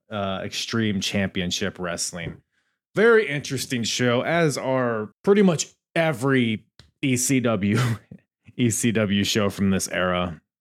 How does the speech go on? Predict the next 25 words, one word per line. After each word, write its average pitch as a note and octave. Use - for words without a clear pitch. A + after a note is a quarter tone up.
Uh, A2+
the A2
past D4
couple F#3+
shows A#2
have G2
been E3+
a F3+
little F#3
rough F3+
ski. -
Not A#3
completely. A#2+
Like, G#2+
they've B2+
had E3+
some D3+
good C3+
stories, G3+
but C3+
the C3
in-ring B2
wasn't G#2+
really F#2+
up G2+